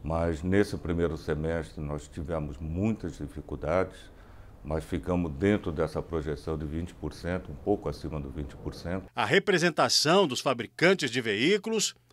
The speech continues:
Speaker 2: apoia o programa de proteção ao emprego.
Speaker 1: O P P E tem uma outra grande missão nesse momento da economia brasileira. Hoje, a crise econômica que o país passa, ela tem um viés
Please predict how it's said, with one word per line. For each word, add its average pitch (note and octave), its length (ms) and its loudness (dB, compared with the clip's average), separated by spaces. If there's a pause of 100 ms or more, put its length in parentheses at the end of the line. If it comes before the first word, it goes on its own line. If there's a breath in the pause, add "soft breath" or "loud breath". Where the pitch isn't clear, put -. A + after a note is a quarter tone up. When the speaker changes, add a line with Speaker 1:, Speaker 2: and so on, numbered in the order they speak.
(120)
Speaker 2:
apoia E3+ 840 4
o F3+ 100 -2
programa D3+ 520 2
de D3 80 -4
proteção C#3+ 640 2
ao C#3 100 2
emprego. C3 540 4
Speaker 1:
O - 60 -14
P A2+ 140 6
P A2 140 4
E G#2 220 10
tem A2 200 2
uma G2+ 200 6
outra A2 420 6
grande G2 320 6
missão F2+ 600 0 (520 loud breath)
nesse A2 340 6
momento F#2 460 2
da F2 80 4
economia E2+ 480 0
brasileira. C#2+ 540 -4 (800 loud breath)
Hoje, A#2+ 540 6
a F#2+ 120 4
crise C3 520 2
econômica F2+ 600 2 (180)
que F2+ 80 0
o E2 100 2
país D#2 360 -2
passa, F#2 540 0 (160)
ela E2 280 -2 (200)
tem G2+ 100 4
um F#2+ 120 0
viés F#2 800 2